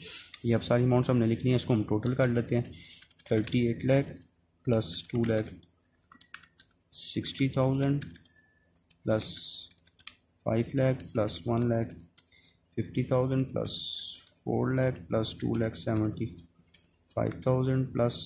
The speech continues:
टू ज़ीरो डबल वन डबल सेवन। तो स्टूडेंट्स, ये हमारे पास टोटल हमारी टैक्सेबल टर्मिनल आ गई फ़िफ़्टी फ़ाइव लैक्स एटी सिक्स थाउजेंड वन सेवेंटी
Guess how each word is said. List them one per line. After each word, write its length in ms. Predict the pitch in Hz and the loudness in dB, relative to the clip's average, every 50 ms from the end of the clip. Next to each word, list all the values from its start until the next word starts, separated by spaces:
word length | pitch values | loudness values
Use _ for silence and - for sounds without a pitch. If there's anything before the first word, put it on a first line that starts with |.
| - - - - - - - - - - - _ _ _ _ _ _ - _ _ _ _ _ _ _ _ _ _ _ _ _ _ _ | -6 -6 -6 -6 -8 -8 -8 -10 -12 -14 -18 _ _ _ _ _ _ -20 _ _ _ _ _ _ _ _ _ _ _ _ _ _ _
टू 240 | - 123 120 123 123 | -2 0 0 2 2
ज़ीरो 280 | 120 117 117 117 120 117 | 2 2 2 2 2 2
डबल 240 | 117 113 113 113 117 117 | 0 0 0 0 2 2
वन 200 | 120 120 120 117 | 2 2 2 2
डबल 200 | 117 104 101 104 | 0 0 -2 -2
सेवन। 420 | - - - 101 101 104 - - - - _ _ _ _ - - _ - - - - - - - - - _ - | -4 -4 -4 -4 -4 -4 -8 -10 -14 -18 _ _ _ _ -20 -20 _ -20 -20 -20 -20 -18 -18 -18 -18 -18 _ -4
तो 60 | - | -4
स्टूडेंट्स, 340 | 120 - - 131 135 135 139 | -2 2 4 4 4 4 4
ये 80 | 139 139 | 4 4
हमारे 220 | 139 135 117 120 | 6 6 4 4
पास 260 | 120 - 120 117 - - | 2 2 0 0 2 2
टोटल 360 | 131 120 110 - 127 131 127 - - - - _ - | 2 2 2 2 0 0 0 -2 -6 -16 -16 _ -2
हमारी 280 | 131 123 120 117 113 117 | 0 2 2 2 0 0
टैक्सेबल 460 | 120 - 123 123 - - 131 127 127 123 | 2 2 0 0 2 0 0 2 2 2
टर्मिनल 380 | 123 127 123 123 123 123 127 123 | 2 2 4 4 4 4 4 4
आ 120 | 117 110 | 4 4
गई 100 | 113 117 | 2 2
फ़िफ़्टी 340 | 113 - 120 - - - 123 120 | 2 0 -4 -2 0 0 0 0
फ़ाइव 320 | - - 117 113 117 117 - | 2 2 2 2 2 2 2
लैक्स 340 | 123 120 120 120 - - - - | 2 2 2 2 -2 -8 -6 -4
एटी 240 | 123 - - - 120 | -4 -2 0 -2 -2
सिक्स 300 | - - 123 - - - - | 0 0 -2 -4 -2 0 0
थाउजेंड 340 | 117 113 113 120 120 120 120 | 2 2 2 2 0 2 2
वन 180 | 117 120 123 123 | 2 2 0 0
सेवेंटी 520 | - - - 107 104 107 107 104 - 123 | -2 -4 -2 0 2 2 2 2 0 -4